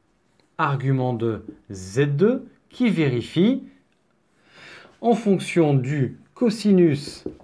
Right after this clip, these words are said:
qui est égal à la partie réelle un sur le module, puis le sinus de θ deux qui est égal à la partie imaginaire,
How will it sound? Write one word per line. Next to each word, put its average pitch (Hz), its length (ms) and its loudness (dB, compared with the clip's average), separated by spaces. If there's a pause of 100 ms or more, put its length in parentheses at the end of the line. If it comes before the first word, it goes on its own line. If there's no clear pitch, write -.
qui - 120 0
est 190 120 0
égal 160 340 2
à 95 160 -8
la 202 280 2
partie 196 400 0
réelle 127 460 0 (100)
un 180 240 0 (320)
sur - 560 0
le 101 160 -6
module, 233 400 2 (640)
puis 170 320 0 (100)
le 117 240 0
sinus 185 1160 0
de 110 360 0 (400)
θ 120 300 -2
deux 294 300 0 (260)
qui 202 80 2
est 190 120 2
égal 151 380 4
à 110 120 -6 (180)
la 123 260 4
partie - 380 -6
imaginaire, 151 680 0